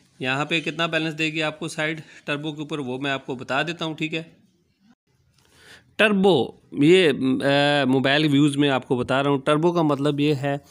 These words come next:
कि Bitcoin की बढ़ती और चढ़ती टीम-, कीमत पे आपने बेट लगानी है। एक मिनट के अंदर कितना Bitcoin बढ़ेगा, एक मिनट के अंदर कितना Bitcoin डाउन होगा, ठीक है,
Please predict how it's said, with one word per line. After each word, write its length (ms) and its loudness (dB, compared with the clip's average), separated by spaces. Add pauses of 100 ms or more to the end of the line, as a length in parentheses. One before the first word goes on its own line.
(240)
कि 80 0
Bitcoin 640 0
की 320 -2 (100)
बढ़ती 560 2 (140)
और 320 -2
चढ़ती 420 2
टीम-, 400 -2
कीमत 340 -2
पे 120 -2
आपने 340 0
बेट 300 -2
लगानी 400 0
है। 120 -4
एक 300 0
मिनट 240 0
के 140 -2
अंदर 220 0
कितना 260 -2
Bitcoin 440 0
बढ़ेगा, 460 0 (400)
एक 200 2
मिनट 200 2
के 100 0
अंदर 220 2
कितना 300 0
Bitcoin 420 0
डाउन 360 4
होगा, 340 0 (340)
ठीक 160 4
है, 140 2